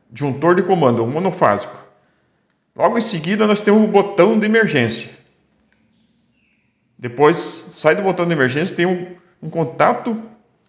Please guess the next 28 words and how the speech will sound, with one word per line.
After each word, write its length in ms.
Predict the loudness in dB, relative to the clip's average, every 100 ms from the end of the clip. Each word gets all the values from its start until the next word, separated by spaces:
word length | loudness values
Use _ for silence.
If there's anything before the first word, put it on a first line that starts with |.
| _ _ _ _
fechado 680 | -2 0 0 2 2 0
desse 260 | -4 -4 -4
relé 260 | -2 -2 0
térmico 420 | 2 0 0 -6
aqui, 240 | -6 -8
que 100 | -2
a 40 | 2
hora 120 | 2
que 80 | 0
der 140 | -2
problema 480 | 0 2 2 2 0
aqui, 200 | -4 -2
der 140 | 0
uma 220 | 2 0
sobrecarga, 840 | -6 -6 -4 0 0 0 -4 -8 -18 _ _ _ _ -4
vai 200 | -2 -2
desarmar, 880 | 0 0 2 2 2 0 -8 -20 _
esse 220 | -16 -16 -10
contato 340 | -4 0 0
vai 160 | 2 2
abrir 300 | 2 0 0
e 40 |
vai, 140 | 0 -2
vai 380 | -6 -10 -8
desligar 420 | -8 -6 0 0 0 -6 -14 -16
o, 40 | -10
o 0 |
comando. 400 | -6 -4 -4 -6